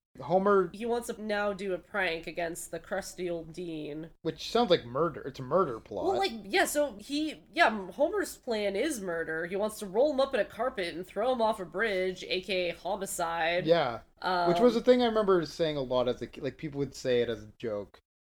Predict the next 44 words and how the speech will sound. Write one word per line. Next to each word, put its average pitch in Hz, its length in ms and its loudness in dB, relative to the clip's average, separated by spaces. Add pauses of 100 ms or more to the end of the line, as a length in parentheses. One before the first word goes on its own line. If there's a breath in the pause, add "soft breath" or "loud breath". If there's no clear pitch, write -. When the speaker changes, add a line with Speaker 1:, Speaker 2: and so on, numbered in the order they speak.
(400)
Speaker 1:
as 117 140 -10
a 120 40 -16
kid. 90 320 -8 (400)
Not 185 260 2
to 147 120 -4
each 120 160 -8
other, 98 200 -4
but, 127 180 -4
like, 113 220 -6 (180)
Speaker 2:
I 226 120 0
mean, 262 160 0
I 247 60 2
think, 359 220 0
yeah, 262 140 4
like, 180 220 -2
normally, 190 560 -2
like, 170 240 -4 (240)
the 165 120 -2
person 185 400 -6
would 170 100 -4
already 170 260 -2
be 160 240 -12 (140)
dead 190 260 -2
once 165 260 -6
you 151 60 -16
roll 156 140 -6
them 160 140 -6
up 151 120 -6
in 156 60 -6
a 151 60 -6
carpet, 151 420 -8
but, - 160 -10
like, 147 360 -6 (540)
I 160 100 -2
don't 320 180 -2
think 254 220 -6
you'd 208 160 -8
be, 180 180 -4
I 165 240 -2
don't, 190 320 -6
well, 240 340 -6
I 247 100 -8
don't 254 120 -8
know. 170 300 -6